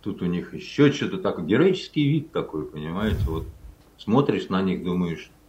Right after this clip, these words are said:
чё, не наигрался в детстве, что ли, как бы, то есть вот к чему этот антураж?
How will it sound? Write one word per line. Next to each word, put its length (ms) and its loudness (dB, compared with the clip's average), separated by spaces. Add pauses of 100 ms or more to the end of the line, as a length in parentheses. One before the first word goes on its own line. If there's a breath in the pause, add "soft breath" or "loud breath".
(720)
чё, 200 -14 (500)
не 360 -2
наигрался 640 4
в 80 -4
детстве, 380 -2
что 260 -6
ли, 80 -2
как 260 -6
бы, 120 -6
то 140 -8
есть 220 -8
вот 140 -6 (680)
к 40 -20
чему 440 8
этот 240 0
антураж? 640 0